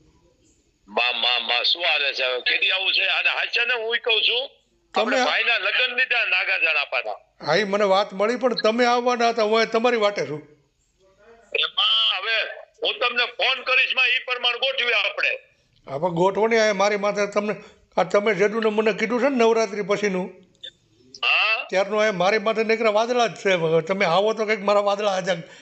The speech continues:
Speaker 2: આગા જાય.
Speaker 1: એટલે, એટલે હવે એક કરો, જરીક હું આ બોલું છું, રેકોર્ડિંગ કરી લેજો, પેલા સાંભળો.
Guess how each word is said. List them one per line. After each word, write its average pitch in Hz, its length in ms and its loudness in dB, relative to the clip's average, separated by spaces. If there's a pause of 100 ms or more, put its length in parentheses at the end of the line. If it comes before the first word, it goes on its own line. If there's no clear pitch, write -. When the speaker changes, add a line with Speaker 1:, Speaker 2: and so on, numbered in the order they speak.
(120)
Speaker 2:
આગા 180 260 2
જાય. 165 220 2
Speaker 1:
એટલે, - 460 0 (300)
એટલે - 160 0 (560)
હવે 180 220 0
એક 254 180 -2
કરો, 262 240 0
જરીક 247 240 0
હું 247 140 0
આ 240 40 0
બોલું 240 300 0
છું, 226 140 -2
રેકોર્ડિંગ 247 460 -2
કરી 240 160 0
લેજો, 127 280 -2
પેલા 175 300 -2
સાંભળો. 160 280 -4